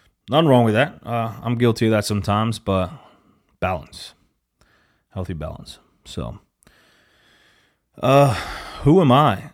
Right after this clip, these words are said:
Um, honestly, I'm a nobody. I'm a nobody who got tired of being a nobody and just try to be the best in everything I can be.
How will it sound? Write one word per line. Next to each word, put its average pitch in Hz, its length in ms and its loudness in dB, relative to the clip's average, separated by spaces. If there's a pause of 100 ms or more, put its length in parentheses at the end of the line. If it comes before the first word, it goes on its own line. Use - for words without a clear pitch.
(120)
Um, 113 840 0
honestly, 135 580 -4
I'm 135 220 -6
a - 20 -2
nobody. 101 500 0 (380)
I'm 110 120 -2
a 104 40 0
nobody 123 480 2
who 113 300 0
got 107 220 -2
tired 107 220 2
of 107 60 -6
being 110 180 -2
a 104 40 -2
nobody 110 600 -2
and 98 520 -4 (1300)
just - 420 -8 (920)
try 104 240 -2
to 104 80 -2
be 101 100 -2
the 98 80 -4
best 95 280 -2
in 98 120 -2
everything 95 320 -6
I 90 60 -6
can 87 180 -8
be. 90 300 -6